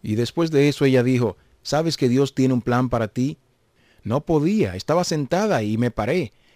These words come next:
y estaba mucha hambre por lo que ella compartió conmigo. Y dije, "Realmente lo siento por ti y por lo que estás compartiendo hoy. No podía creer que Dios me amó a mí.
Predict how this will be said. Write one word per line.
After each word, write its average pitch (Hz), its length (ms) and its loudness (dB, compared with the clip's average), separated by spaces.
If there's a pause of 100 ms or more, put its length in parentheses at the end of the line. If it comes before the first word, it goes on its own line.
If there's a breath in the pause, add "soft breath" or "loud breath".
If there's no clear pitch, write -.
y 110 100 -6
estaba 160 280 0
mucha 160 460 -2
hambre 165 220 0
por 120 140 -6
lo 113 140 -4
que 120 120 -4
ella 156 180 -2
compartió 117 460 -4
conmigo. 85 580 -10 (720)
Y 98 100 -8
dije, 131 320 0
"Realmente 143 560 0
lo 120 100 0
siento 139 340 -2
por 104 200 -8
ti 135 200 -4
y 123 40 -4
por 117 140 -6
lo 107 120 -4
que 104 80 -10
estás 120 220 -8
compartiendo 113 680 -6
hoy. 117 300 -2 (360 soft breath)
No 147 160 -4
podía 156 300 2
creer 139 300 0
que 123 120 -2
Dios 131 260 -2
me 123 120 -2
amó 120 260 -2
a 107 60 -2
mí. 85 260 -10